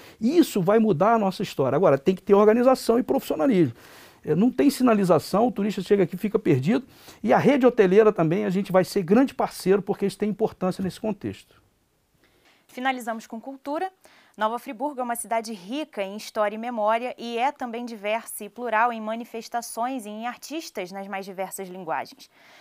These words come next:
Speaker 2: No entanto, as políticas públicas de cultura quase nunca atendem às demandas do setor através da sua representação maior, que é o Conselho Municipal de Políticas Culturais.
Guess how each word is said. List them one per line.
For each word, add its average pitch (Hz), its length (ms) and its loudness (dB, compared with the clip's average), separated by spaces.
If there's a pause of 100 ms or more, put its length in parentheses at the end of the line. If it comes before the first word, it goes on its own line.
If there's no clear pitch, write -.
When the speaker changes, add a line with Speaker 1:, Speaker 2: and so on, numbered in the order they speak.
(180)
Speaker 2:
No 254 100 -4
entanto, 294 340 -6
as 277 80 -8
políticas 262 480 -14
públicas 254 520 -12
de 208 80 -12
cultura 202 520 -8
quase 240 360 -2
nunca 262 260 -8
atendem 254 500 -8
às 196 140 -10
demandas 208 480 -8
do 202 80 -16
setor 220 480 -6
através 208 420 -6
da 214 120 -8
sua 214 160 -12
representação 208 640 -12
maior, 226 480 -2
que 240 120 -8
é 226 60 2
o 240 60 -2
Conselho 226 560 -10
Municipal 262 800 -6 (160)
de 202 120 -14
Políticas 226 480 -14
Culturais. 202 680 -14